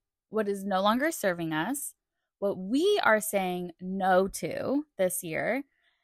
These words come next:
and we're letting go of our no's together as a community. In the first episode of this season, I talked about what I wanna let go of this year. I decided to let go of the idea I've had of what certain relationships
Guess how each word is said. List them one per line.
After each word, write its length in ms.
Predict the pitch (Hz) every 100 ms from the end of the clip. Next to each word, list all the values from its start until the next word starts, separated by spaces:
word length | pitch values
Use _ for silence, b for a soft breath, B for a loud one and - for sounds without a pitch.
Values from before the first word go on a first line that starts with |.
| _ _
and 360 | 269 277 277 262
we're 160 | 262 277
letting 280 | 269 285
go 200 | 311 349
of 80 | 339
our 100 | 359
no's 460 | 302 185 170 190 -
together 560 | - 202 160 165 180 -
as 280 | 156 143 -
a 160 | 185
community. 680 | 208 285 370 494 381 196 226 - _ _ -
In 80 | 214
the 60 |
first 260 | - 381 466
episode 420 | 247 220 220 208
of 120 | 196
this 160 | 190 190
season, 560 | - 185 180 175 175 180
I 80 | 190
talked 340 | 196 208 196 202
about 380 | 196 185 -
what 160 | 190 185 - 214
I 180 | 262
wanna 220 | 330 240 190
let 200 | 180 175
go 120 | 170
of 140 | 160
this 240 | 185 - -
year. 300 | - 214 320 _ _ _ _ _ _ _ -
I 80 |
decided 440 | 262 349 370 359 339
to 100 | 349
let 220 | 311 254
go 180 | 240 254
of 100 | 247
the 120 | 294
idea 360 | 302 240 240 233
I've 180 | 240 233
had 460 | - 185 180 180 -
of 200 | 196 185
what 180 | 185 -
certain 380 | - 202 220
relationships 840 | 247 233 185 190 196 196 185 185